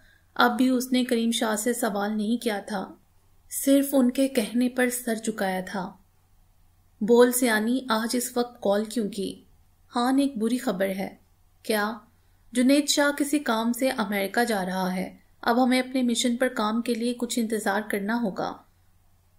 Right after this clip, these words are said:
पर तुम इस दौरान हारिब शाह को जुनैद शाह के खिलाफ करते रहना।" "ठीक है सियानी, अब तू जा अंदर, कोई तुझे देख न ले।"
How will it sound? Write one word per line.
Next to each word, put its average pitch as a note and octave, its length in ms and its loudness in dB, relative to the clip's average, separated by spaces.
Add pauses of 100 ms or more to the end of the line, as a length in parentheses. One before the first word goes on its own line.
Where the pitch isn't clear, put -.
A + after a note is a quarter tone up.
पर C#4 140 6
तुम C#4+ 240 0
इस D4 140 0
दौरान B3 340 4
हारिब A#3 340 0
शाह A#3 260 0
को B3 200 -2
जुनैद A3 320 -2
शाह G#3+ 220 -2
के A#3+ 160 -2
खिलाफ A3+ 360 -2
करते F#3+ 300 -4
रहना।" F#3 440 -6 (600)
"ठीक A#3+ 280 -2
है A3+ 200 -2
सियानी, F#3+ 540 -4 (200)
अब G#3 200 -4
तू A3 100 0
जा A3 200 0
अंदर, A3+ 280 0
कोई A3+ 280 -2
तुझे A#3 260 -2
देख G3 320 2
न A3+ 120 0
ले।" - 260 -4